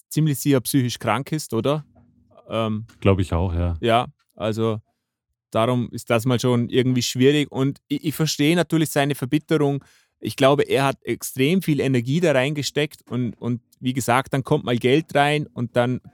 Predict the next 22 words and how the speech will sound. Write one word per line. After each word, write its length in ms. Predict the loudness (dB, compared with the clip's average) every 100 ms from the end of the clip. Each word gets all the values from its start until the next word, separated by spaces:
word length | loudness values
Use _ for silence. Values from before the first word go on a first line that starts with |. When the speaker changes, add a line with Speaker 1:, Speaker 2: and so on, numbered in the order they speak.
| _
Speaker 1:
kann 180 | -2 2
man 80 | 2
einen 80 | 0
Film 260 | 2 2 2
machen 300 | 0 0 -4
und 180 | -4
dann 220 | -2 -2 0
heißt 260 | -2 -2
es 60 | -4
auf 60 |
einmal, 260 | -2 0 2
„Ja, 260 | 2 2 -2
du 200 | 0 2
machst 320 | 2 0 -2
den 80 | -2
aber 140 | 0 -2
nicht“, 320 | -2 -6 -14 -10
obwohl 360 | -4 2 2
du 140 | 2 0
eigentlich 560 | 0 -2 -4 -8 -10 _ _ _ _ _ _ _ _
der 120 | -2 2
Typ 180 | 0